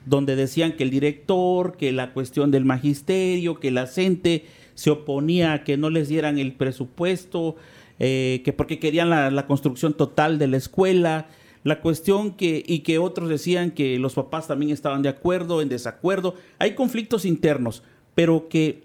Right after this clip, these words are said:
no es justo que los niños estén pagando ya tres años estando en la intemperie,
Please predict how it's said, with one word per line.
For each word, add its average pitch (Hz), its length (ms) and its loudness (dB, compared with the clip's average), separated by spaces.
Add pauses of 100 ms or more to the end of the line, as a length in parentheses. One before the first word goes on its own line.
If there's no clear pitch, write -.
no 220 380 8
es 214 160 -2
justo 226 440 -4
que 143 120 -2
los 131 180 0
niños 262 540 2 (300)
estén 202 400 2
pagando 170 520 -2
ya 160 320 0
tres 247 360 0
años 233 440 0 (380)
estando 208 380 2
en 190 60 0
la 175 60 2
intemperie, 208 760 0